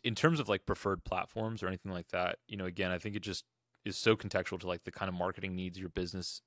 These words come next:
is looking for, right? If you wanna get brand awareness and get a cheaper cost per view, like, I'd say probably check out TikTok, right? There's a, there's, that platform is built for awareness. If you're looking for conversions and you wanna build more of a page that links to your site and you wanna have a bunch of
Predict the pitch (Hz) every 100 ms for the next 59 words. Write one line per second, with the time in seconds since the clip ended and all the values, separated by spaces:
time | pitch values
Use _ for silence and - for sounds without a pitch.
0 | - - 95 143 131 151 160 139 107 107
1 | - 95 - - 104 98 104 98 101 98
2 | - - - 95 92 90 110 123 123 -
3 | 92 92 90 - 101 - 98 92 85 -
4 | - _ - 87 - 101 92 127 160 -
5 | - _ - 92 - 98 95 - 98 98
6 | 98 - - 98 101 113 - - - _
7 | - 95 98 - 98 92 - 98 90 -
8 | _ _ _ 98 - 101 - 107 92 95
9 | 98 101 101 104 82 - - - - _
10 | 90 101 101 104 104 98 - 98 95 95
11 | 95 - 98 92 131 120 131 120 98 92
12 | 92 87 98 92 95 92 87 95 90 90
13 | 90 - - 98 92 - 95 92 - 92
14 | 131 135 127 95 90 90 90 95 92 95
15 | 92 98 92 90